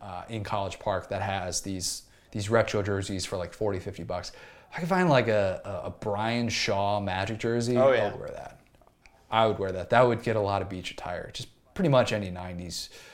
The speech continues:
Speaker 1: jersey. John Paxson Bulls jerseys. I had, I had a moment, there was, like, a targeted ad on Fanatics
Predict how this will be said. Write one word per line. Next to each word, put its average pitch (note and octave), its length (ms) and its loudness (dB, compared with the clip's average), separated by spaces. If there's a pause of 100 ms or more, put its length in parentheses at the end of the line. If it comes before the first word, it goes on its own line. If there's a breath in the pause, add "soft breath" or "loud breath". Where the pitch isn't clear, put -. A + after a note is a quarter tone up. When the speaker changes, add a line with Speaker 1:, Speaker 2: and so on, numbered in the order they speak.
(160 loud breath)
Speaker 1:
jersey. F#2 340 -4
John A2 320 0
Paxson G#2 540 -2
Bulls F#2+ 260 -4
jerseys. G#2 400 -4 (160 loud breath)
I D3+ 120 8
had, E3 260 8
I C#3 120 2
had D#3 120 8
a C#3 40 6
moment, B2 680 0
there A#2 120 4
was, A2+ 140 2
like, A2+ 80 0
a G#2+ 40 -2
targeted A#2 480 2
ad G#2+ 240 4
on G#2 180 0
Fanatics G2 680 -2